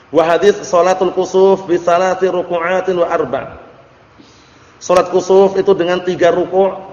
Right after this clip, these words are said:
dan empat ruku'. Nah, ini juga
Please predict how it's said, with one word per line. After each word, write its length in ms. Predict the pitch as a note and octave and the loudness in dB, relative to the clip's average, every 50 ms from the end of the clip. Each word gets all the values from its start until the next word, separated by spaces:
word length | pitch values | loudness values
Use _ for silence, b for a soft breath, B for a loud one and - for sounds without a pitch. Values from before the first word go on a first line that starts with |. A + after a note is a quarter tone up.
| - - - - - | -20 -20 -20 -20 -8
dan 240 | C3 C3+ D3+ D3+ D3+ | 0 0 0 0 0
empat 240 | D3 C#3 D3 C3+ - | -6 -6 -6 -6 -6
ruku'. 320 | C#3 B2 - B2 A#2 A2 - - - - - - - - _ A#2+ | -8 -8 -8 -8 -8 -8 -8 -12 -20 -20 -20 -20 -20 -20 _ -8
Nah, 240 | B2+ B2+ A#2+ A#2 | -6 -4 -4 -4
ini 240 | A#2 B2+ C#3 C#3+ B2+ | -4 -6 -6 -8 -8
juga 400 | B2 B2 C#3 C#3+ D3 E3 F3+ F3 | -10 -4 -2 0 0 0 -2 -6